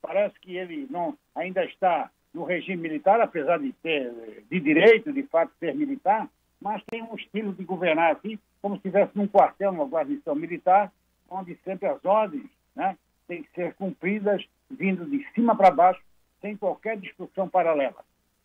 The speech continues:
Temos agora, a partir do dia três, a reabertura dos serviços de trabalho na Assembleia Legislativa, onde tá na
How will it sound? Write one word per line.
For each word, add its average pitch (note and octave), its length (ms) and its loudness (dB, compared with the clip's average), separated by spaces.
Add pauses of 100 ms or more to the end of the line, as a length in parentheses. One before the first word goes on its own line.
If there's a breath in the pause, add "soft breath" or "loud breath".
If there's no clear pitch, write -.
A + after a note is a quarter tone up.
(160)
Temos F#3 240 -8
agora, G#3 420 2
a - 20 -6
partir D3 340 -8
do C#3 100 -12
dia D3+ 220 -6
três, G3 400 -8 (460)
a C#3 140 -4
reabertura F3 680 -4
dos C3+ 240 -12
serviços D#3 400 -4
de C#3 140 -12
trabalho D3+ 440 8 (460)
na D#3 140 2
Assembleia D3+ 420 2
Legislativa, G3 880 0 (340)
onde B3 540 -4 (280)
tá E3+ 120 -2
na F#3 160 -2